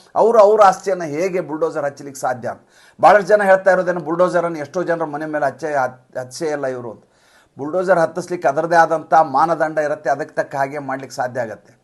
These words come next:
ಮೊನ್ನೆ ಅಕ್ಬರ್ ನಗರ್ ಅಂತೇಳಿ ಒಂದು ಬ-, ನದಿ ದಂಡೆ ಮೇಲೆ ಬ-, ಬ-, ನನ್ನ ಇದ್ದಂಥ ಒಂದು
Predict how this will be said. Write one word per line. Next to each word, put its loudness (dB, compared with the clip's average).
ಮೊನ್ನೆ -4
ಅಕ್ಬರ್ 2
ನಗರ್ 0
ಅಂತೇಳಿ -4
ಒಂದು -4
ಬ-, -8
ನದಿ -6
ದಂಡೆ -6
ಮೇಲೆ -8
ಬ-, -12
ಬ-, -12
ನನ್ನ -8
ಇದ್ದಂಥ -6
ಒಂದು -4